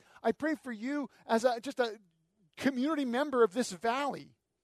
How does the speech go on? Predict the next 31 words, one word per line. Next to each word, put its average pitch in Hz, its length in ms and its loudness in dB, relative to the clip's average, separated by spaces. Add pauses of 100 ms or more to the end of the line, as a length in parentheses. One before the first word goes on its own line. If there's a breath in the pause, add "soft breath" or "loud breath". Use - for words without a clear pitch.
(1700)
I 196 60 -6
pray 254 300 0
that 208 200 4 (560)
God 214 180 0
will 214 80 -4
meet 214 240 -4
us 190 280 0
in 180 120 -6
our 180 280 -6
place 185 220 -6
of 220 160 -10
need, 185 280 -8
that 151 180 -6
the 175 240 -4
Holy 220 240 -6
Spirit 233 300 -8
will 220 100 0
empower 233 480 0
us 180 220 0
by 202 160 6
His 190 180 2 (260 soft breath)
grace, 214 520 4
that 196 160 -6 (340 soft breath)
we'll 269 160 -2
be 262 140 -4
given 277 240 -4
His 240 180 -2
insight 262 760 -6 (160)
and 175 60 -14
His 190 100 -14
compassion 185 760 -8